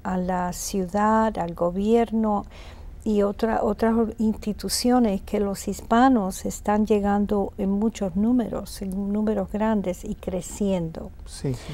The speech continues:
Speaker 2: sí.
Speaker 1: Así que durante ese primer tiempo era,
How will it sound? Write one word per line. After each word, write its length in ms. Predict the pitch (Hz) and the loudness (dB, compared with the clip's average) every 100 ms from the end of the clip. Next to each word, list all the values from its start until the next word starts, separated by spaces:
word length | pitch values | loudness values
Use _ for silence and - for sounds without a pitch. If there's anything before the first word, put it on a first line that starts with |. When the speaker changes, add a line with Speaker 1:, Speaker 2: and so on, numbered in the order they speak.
| - | -10
Speaker 2:
sí. 100 | 143 | -4
Speaker 1:
Así 220 | 202 247 | 0 2
que 180 | 220 220 | 6 6
durante 400 | 208 202 202 220 | 6 2 2 0
ese 200 | 214 254 | 2 2
primer 420 | - 240 226 214 - - - - | 2 2 2 0 -4 -14 -14 0
tiempo 640 | 240 254 247 - 202 190 - - - - | 4 6 4 2 -2 -2 -10 -18 -16 0
era, 540 | 220 214 214 202 208 | 2 4 4 4 0